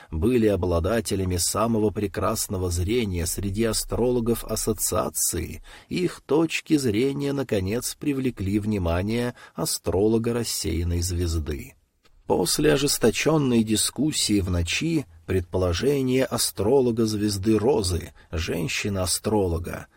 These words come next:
заставило всех остальных астрологов задрожать от страха. Если пророчество звезды вымирания связано с тем, что люди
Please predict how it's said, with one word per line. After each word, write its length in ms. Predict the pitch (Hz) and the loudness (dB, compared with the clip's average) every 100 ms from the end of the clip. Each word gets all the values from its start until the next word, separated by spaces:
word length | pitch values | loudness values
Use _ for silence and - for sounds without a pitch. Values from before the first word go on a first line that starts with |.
| _ | _
заставило 720 | 90 90 90 - 196 185 165 151 | -4 -2 -2 -2 0 4 4 4
всех 340 | - - 160 | 2 -2 -2
остальных 600 | 139 - 110 107 165 156 | -2 -2 -2 0 0 0
астрологов 800 | 104 - - 131 165 160 170 - - - | -2 -2 0 2 2 4 2 0 -6 -12
задрожать 800 | 170 180 156 135 113 98 101 - | 0 2 4 2 2 0 0 -2
от 200 | - 110 | -6 -4
страха. 840 | - - 107 98 78 - - - - - _ _ _ _ _ - | -4 -2 -2 -2 -2 -4 -8 -10 -18 -20 _ _ _ _ _ -8
Если 640 | 85 85 117 170 - 143 147 | -4 0 0 0 0 2 0
пророчество 840 | 139 123 113 165 - - - 135 | 2 2 4 2 2 -2 0 0
звезды 500 | 117 117 110 104 151 | 2 2 2 4 4
вымирания 840 | 139 127 101 98 107 131 143 147 - - | 4 2 2 2 2 2 0 -2 -8 -16
связано 640 | - - 90 127 143 131 135 | -6 -4 0 0 0 0 0
с 140 | - | 0
тем, 260 | - 135 151 | 0 0 0
что 240 | - - | -2 -4
люди 540 | 95 160 151 95 82 | -2 0 0 -2 -4